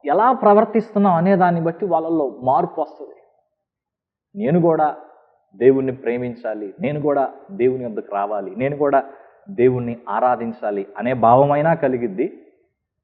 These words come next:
లేదా ఈమె దేవుణ్ణి ఆరాధిస్తుంది, ఈయన దేవుణ్ణి ప్రేమిస్తున్నానని చెప్పుకుంటున్నాడు, కానీ ఈమె ప్రవర్తన ఏం బాగలేదు, నన్ను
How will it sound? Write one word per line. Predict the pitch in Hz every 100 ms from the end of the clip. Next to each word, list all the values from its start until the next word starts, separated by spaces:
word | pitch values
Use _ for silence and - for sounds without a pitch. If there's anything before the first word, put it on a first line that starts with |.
| _ _ _ _ _ _ _ -
లేదా | 151 226 196 202
ఈమె | 190 190 220
దేవుణ్ణి | 185 185 233 208
ఆరాధిస్తుంది, | 196 202 190 190 - 175 202
ఈయన | 185 190 175 156 - - _ _ -
దేవుణ్ణి | 151 185 185 175 160 151 127
ప్రేమిస్తున్నానని | 147 165 180 165 156 143
చెప్పుకుంటున్నాడు, | 117 120 165 175 143 143 123 160 139 - _ _ _ -
కానీ | 190 262 240 - - _ _ _ _
ఈమె | 240 226
ప్రవర్తన | 190 165 214 - 190
ఏం | 190 175
బాగలేదు, | 160 156 156 147 131 117
నన్ను | 120 131 123 120